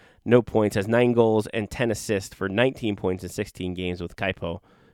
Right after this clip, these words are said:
this, uh, this season before he got on the move, on the rim and out the door for the young man from Annapolis. Will Lawrence went ham on Friday night with a hat trick in a fi-, a seven five victory over Philadelphia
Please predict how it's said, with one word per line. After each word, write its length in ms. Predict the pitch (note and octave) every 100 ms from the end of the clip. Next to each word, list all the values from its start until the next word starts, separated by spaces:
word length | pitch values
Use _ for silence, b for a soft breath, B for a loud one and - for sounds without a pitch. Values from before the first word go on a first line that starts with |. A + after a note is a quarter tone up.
| _
this, 440 | G2 G2 F2 -
uh, 220 | D2+ D#2+ D#2+
this 140 | F2
season 320 | - D3+ C3
before 300 | A2 G2+ G#2+
he 100 | G2+
got 220 | G2+ G2 -
on 220 | A2+ A2+
the 60 | G2+
move, 340 | G2 G2 F#2+ b b b b
on 180 | - A#3
the 80 | A3+
rim 200 | F3+ E3+ -
and 100 | C#3+
out 180 | D3+ D3
the 80 |
door 360 | B2+ C3+ A#2+ G2 b b b
for 180 | - G#2+
the 120 | G2+
young 300 | G#2+ G2+ G2
man 380 | F#2+ F2+ F2+ F2+ _ _
from 300 | - F#2 F#2
Annapolis. 760 | - F2+ G2+ A#2 G3 G3 - - _ _
Will 260 | C#3 D#3 C#3
Lawrence 380 | B2+ C3+ C3
went 220 | A#2 A#2+ A2+
ham 420 | G#2 A#2 C3 B2+
on 220 | A#2 A#2
Friday 440 | - B2 A#2+ A#2+
night 240 | A2+ A2+ G#2
with 180 | A2 G#2+
a 120 | G2+
hat 260 | - B2+
trick 360 | - - A#2 - b b b b
in 140 | - G#2+
a 140 | G#2+
fi-, 360 | G2 - G2 G2+
a 40 |
seven 320 | - C3+ B2
five 340 | G#2+ B2 A#2 G#2+
victory 400 | A#2 - A2+ G#2+
over 340 | - A#2+ G#2
Philadelphia 800 | F#2+ C3+ A2 G#2 A2 A2 A2 F#2